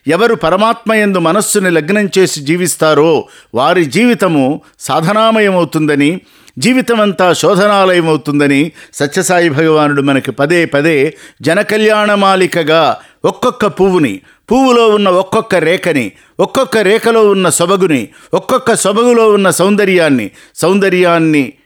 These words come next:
ఆఘ్రాణించటానికి వీలైనటువంటి దివ్య పరిమళాన్ని పరమాత్మ మనకి చక్కగా విశదీకరించారు. అయితే ఈ ఆట రక్తి కట్టాలి అంటే ఏం కావాలి?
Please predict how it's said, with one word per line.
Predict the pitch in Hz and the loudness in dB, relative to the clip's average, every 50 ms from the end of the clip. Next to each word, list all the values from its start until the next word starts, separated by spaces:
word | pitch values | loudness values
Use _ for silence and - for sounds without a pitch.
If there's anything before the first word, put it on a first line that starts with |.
| _ _ _ _ _ _ _ - - | _ _ _ _ _ _ _ -8 -6
ఆఘ్రాణించటానికి | 147 180 175 190 202 226 240 240 240 233 - 226 180 185 202 196 190 185 170 - 160 | -6 -4 -2 -2 0 0 0 0 0 0 0 0 0 0 0 2 0 0 0 -2 -2
వీలైనటువంటి | 147 160 190 196 196 190 180 175 151 151 165 160 151 135 147 | 0 0 0 2 0 0 0 -2 -2 -2 -2 -2 0 0 -2
దివ్య | 127 123 151 175 190 180 | -2 -2 -2 0 -2 -2
పరిమళాన్ని | - - 151 185 196 185 180 170 165 156 151 139 131 135 147 143 - - - - - | -2 0 0 0 0 2 2 2 2 2 2 2 2 0 0 -2 -6 -12 -20 -10 -6
పరమాత్మ | 127 131 151 160 165 160 160 - - 151 | -4 -2 0 0 0 0 -2 -2 -2 0
మనకి | 147 147 139 127 - | 0 0 0 -2 -4
చక్కగా | 120 - 147 135 - 156 156 147 143 139 143 - - - _ _ _ _ _ _ _ _ - | -6 -6 -6 -4 -4 -2 0 0 2 2 0 0 -4 -8 _ _ _ _ _ _ _ _ -8
విశదీకరించారు. | 135 139 - 202 175 185 180 180 - 156 147 135 127 - - 123 107 95 - - _ _ - - | -6 -2 -2 0 0 0 0 0 0 0 0 0 0 0 -2 -2 -2 -4 -6 -12 _ _ -10 -6
అయితే | 120 135 127 151 160 170 202 220 175 - - _ _ _ _ _ _ _ _ _ _ _ - | -6 -4 -2 -2 -2 0 0 -2 -4 -6 -10 _ _ _ _ _ _ _ _ _ _ _ -2
ఈ | 220 262 277 | 0 0 2
ఆట | 226 165 160 208 240 - 277 | 2 2 0 -2 -2 -2 0
రక్తి | 247 208 170 - - - 196 | 0 0 -2 -2 -2 -4 -2
కట్టాలి | 202 220 226 220 - 208 202 190 185 180 170 | -2 -2 -2 -2 0 0 0 2 2 0 0
అంటే | 160 147 - 185 185 | 0 0 0 0 0
ఏం | 143 123 127 | 0 0 -2
కావాలి? | - 117 107 98 98 90 80 76 76 | -4 -6 -6 -8 -8 -10 -12 -14 -18